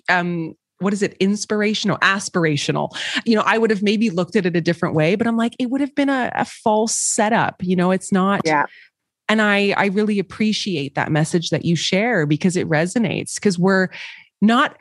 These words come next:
Speaker 1: you know, not everybody wants their life to look like the inside of a beautiful magazine. Some of us are, have different priorities. And I always say, like,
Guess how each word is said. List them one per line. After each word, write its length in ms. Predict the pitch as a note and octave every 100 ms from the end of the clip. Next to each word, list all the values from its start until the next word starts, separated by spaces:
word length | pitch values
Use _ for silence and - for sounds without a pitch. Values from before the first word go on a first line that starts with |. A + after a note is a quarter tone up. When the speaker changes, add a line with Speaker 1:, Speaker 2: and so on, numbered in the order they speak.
| -
Speaker 1:
you 80 | B3+
know, 120 | B3 G#3+
not 260 | A#3 B3+ -
everybody 480 | G3 A#3 G#3+ G#3+
wants 380 | G3 F3+ E3+ -
their 140 | F#3+ F3
life 280 | E3+ E3+ -
to 100 | F#3+
look 260 | E3+ E3 F3+
like 260 | D#3+ D#3+
the 120 | F3 E3
inside 260 | E3 D#3
of 60 | D#3
a 40 |
beautiful 420 | D3+ D#3+ E3 D#3+ D#3
magazine. 640 | C#3+ D3 D#3+ D#3 D3 C3
Some 180 | D3+ E3
of 140 | D#3+
us 160 | E3 -
are, 260 | D3+ D3+ D3+ -
have 260 | C#3 E3+
different 300 | D#3+ F3+ E3+
priorities. 840 | D#3 E3+ D#3 D3+ D#3 D#3 B2+ G2+ F3+
And 140 | F#3+
I 80 | B3
always 200 | A4+ D5+
say, 160 | F#4+ D#4
like, 240 | C4 -